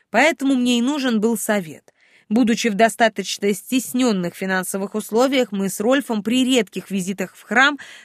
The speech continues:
жертвовали не больше, чем любой обедневший горожанин. Это было немного стыдно и неловко,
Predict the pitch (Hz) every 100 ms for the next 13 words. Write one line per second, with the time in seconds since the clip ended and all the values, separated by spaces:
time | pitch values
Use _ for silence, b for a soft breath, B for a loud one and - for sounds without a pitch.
0 | - 202 339 - 285 285 277 254 233 262
1 | 311 - 202 233 214 202 180 240 240 226
2 | B 240 226 226 202 202 170 208 190 196
3 | 196 165 143 113 - b b b _ 214
4 | 233 214 240 240 240 240 220 - - 262
5 | 202 226 226 247 220 165 143 - -